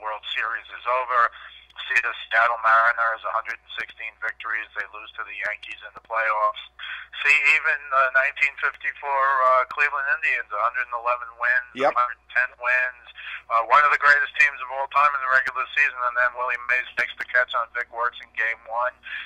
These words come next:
Speaker 1: and that turns into an incredible upset sweep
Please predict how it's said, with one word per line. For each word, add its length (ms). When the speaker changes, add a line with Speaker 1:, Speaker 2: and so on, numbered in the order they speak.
Speaker 1:
and 80
that 160
turns 240
into 400
an 80
incredible 800
upset 400
sweep 160